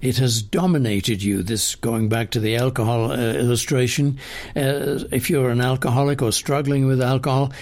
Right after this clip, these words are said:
it is reigning over you. But Paul has taught us, and Jesus has taught us,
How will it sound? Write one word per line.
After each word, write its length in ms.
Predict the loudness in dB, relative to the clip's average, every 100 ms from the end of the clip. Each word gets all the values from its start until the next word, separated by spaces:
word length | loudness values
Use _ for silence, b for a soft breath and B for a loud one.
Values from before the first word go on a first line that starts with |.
| B
it 120 | 0 2
is 200 | 2 0
reigning 640 | 2 2 2 2 0 0
over 280 | 0 2 2
you. 380 | 2 0 -4 -12 -20 -20 -18 B B B B B -6
But 320 | -2 -2 -4 -10 B -14
Paul 380 | -4 0 2 2
has 260 | 2 0 -2
taught 320 | 0 2 2
us, 360 | 0 0 -2 -6 B -4
and 220 | 0 2
Jesus 400 | 2 2 2 0
has 220 | 0 -2
taught 320 | 0 0 0 0
us, 340 | -2 -2